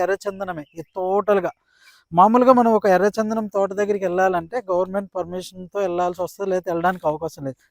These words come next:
కాకపోతే ఈ వెంచర్ కాబట్టి మనం రాగలిగాం. ఇది హండ్రెడ్ పర్సెంట్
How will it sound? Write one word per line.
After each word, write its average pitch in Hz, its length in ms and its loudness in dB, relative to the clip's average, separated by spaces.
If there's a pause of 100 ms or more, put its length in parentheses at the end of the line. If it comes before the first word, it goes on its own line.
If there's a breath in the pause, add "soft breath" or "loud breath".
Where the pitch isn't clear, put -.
కాకపోతే 185 220 -4
ఈ - 100 -4
వెంచర్ 185 400 -2
కాబట్టి 175 400 -2
మనం 180 120 -4 (100)
రాగలిగాం. 156 420 -4 (520 soft breath)
ఇది 247 180 4 (320)
హండ్రెడ్ 226 420 2 (100)
పర్సెంట్ 247 480 -2